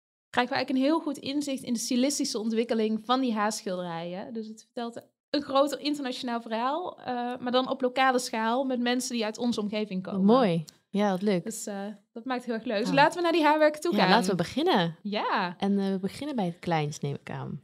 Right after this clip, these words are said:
Speaker 1: Zeker.
Speaker 2: Ja.
Speaker 1: Ja.
Speaker 2: Eh, voor mij hier op tafel ligt een, eh, bitprintje. Nou, ik denk dat veel mensen wel eens een bitprintje hebben gezien. Zo niet, het is een soort klein kaartje met de naam van de overleden persoon erop.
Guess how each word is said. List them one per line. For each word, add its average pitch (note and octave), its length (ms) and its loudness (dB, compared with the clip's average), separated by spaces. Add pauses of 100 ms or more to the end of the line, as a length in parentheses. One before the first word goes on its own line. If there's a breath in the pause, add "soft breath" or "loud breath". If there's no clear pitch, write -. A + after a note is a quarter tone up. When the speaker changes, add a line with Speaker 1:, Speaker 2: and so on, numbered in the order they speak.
Speaker 1:
Zeker. F#3+ 680 -6
Speaker 2:
Ja. E3 140 -10 (360)
Speaker 1:
Ja. F#3 320 0
Speaker 2:
Eh, - 80 -18
voor A#3+ 260 -2
mij D#3+ 180 2
hier E3+ 180 0
op E3 60 -6
tafel F3+ 560 -2 (440 soft breath)
ligt - 400 -2
een, E3 200 0
eh, D#3 160 -2
bitprintje. F#3 640 -4 (480)
Nou, E3 200 -6
ik D#3 100 -12
denk D3+ 180 -6
dat D3+ 140 -10
veel F3 160 -4
mensen D3+ 240 -4
wel E3 100 -8
eens D#3 80 -10
een D#3+ 60 -6
bitprintje D3+ 500 -10
hebben D#3+ 180 -12
gezien. C4 500 -2 (680)
Zo - 160 -2
niet, F#3 220 4
het F3 120 -6
is F#3 100 -4
een F3+ 60 -8
soort E3+ 200 -14
klein E3+ 400 -2 (380)
kaartje A3 640 -4 (160)
met D#3+ 360 -8
de E3 160 -4
naam D3+ 240 0
van E3 140 -2
de D#3+ 60 -4
overleden D#3+ 440 -6
persoon F#3+ 360 0
erop. - 420 -8